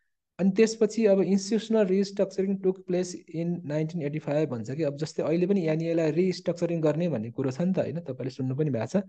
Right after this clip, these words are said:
अब नाइन्टिन एटी फाइभमा पनि एकचोटि रिस्ट्रक्चरिङ भएको थियो भनेको, नाइन्टिन एटी फाइभ भनेको कहिले होला भन्नुहोस् त, दुई हजार एकचालिस साल जस्तो लाग्छ है। दुई हजार एकचालिस सालमा के भयो भन्दाखेरि,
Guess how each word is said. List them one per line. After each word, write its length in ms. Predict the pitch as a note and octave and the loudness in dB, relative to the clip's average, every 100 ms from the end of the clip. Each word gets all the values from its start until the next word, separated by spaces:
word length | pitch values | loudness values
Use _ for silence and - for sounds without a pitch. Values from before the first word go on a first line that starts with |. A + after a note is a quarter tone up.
| _ _ _ _ _ D#3+ | _ _ _ _ _ 4
अब 300 | F3+ F3+ - | 4 2 0
नाइन्टिन 340 | E3+ G#3 A#3 | 4 4 6
एटी 180 | G3 G3 | 4 4
फाइभमा 300 | G3+ F3 E3+ | 4 4 6
पनि 120 | G3 | 4
एकचोटि 220 | F3+ F#3 F3 | 2 2 2
रिस्ट्रक्चरिङ 720 | F#3 G3 - E3+ E3+ C#3+ A#2+ | 4 2 2 0 2 0 -2
भएको 180 | B2+ | -4
थियो 360 | - D3 C#3+ D3+ | -4 0 2 0
भनेको, 340 | G#2+ A#2 D3+ | -2 -4 -2
नाइन्टिन 340 | D#3+ D3 D3+ C#3+ | -2 -2 0 -2
एटी 140 | D3+ | -2
फाइभ 200 | C#3+ D3 | -2 -2
भनेको 380 | B2+ A2+ A2+ D3+ | -4 -6 -2 0
कहिले 300 | D3+ F#3 F3 | 4 4 4
होला 180 | B2 A2+ | 2 0
भन्नुहोस् 220 | A#2 A#2+ | -4 -6
त, 40 | |
दुई 200 | E3+ D#3 | -2 2
हजार 260 | D3+ F3 F#3+ - _ _ _ _ E3+ | 4 4 2 -4 _ _ _ _ -6
एकचालिस 460 | E3+ F#3 F3+ F3+ | 0 2 2 2
साल 200 | D#3+ C#3+ | 0 0
जस्तो 200 | C#3 C3+ | 0 -2
लाग्छ 220 | A2+ A#2 | -6 -4
है। 140 | - D#3+ | -2 0
दुई 100 | D3 | 2
हजार 140 | C#3+ | 0
एकचालिस 340 | C#3 D3+ D3+ D3 | 0 -2 -2 -2
सालमा 220 | B2+ B2+ | -8 -6
के 140 | C3+ | -4
भयो 100 | A#2 | -4
भन्दाखेरि, 540 | G#2+ G#2 A#2+ B2 F#3+ | -4 -8 -8 -6 -6